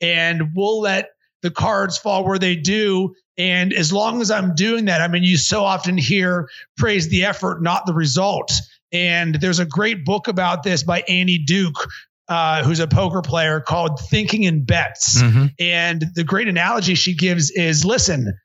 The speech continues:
Speaker 1: sometimes you lose on pocket aces.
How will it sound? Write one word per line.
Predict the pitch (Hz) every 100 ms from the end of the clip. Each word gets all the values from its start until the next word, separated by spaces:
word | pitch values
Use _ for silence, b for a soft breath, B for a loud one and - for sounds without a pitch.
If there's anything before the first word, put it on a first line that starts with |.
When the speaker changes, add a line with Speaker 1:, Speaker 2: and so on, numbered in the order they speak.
| _ -
Speaker 1:
sometimes | 208 262 - 247 202 156
you | 180
lose | 165 202 220 185
on | 165
pocket | - 196 190 160
aces. | 185 196 151 135 101 -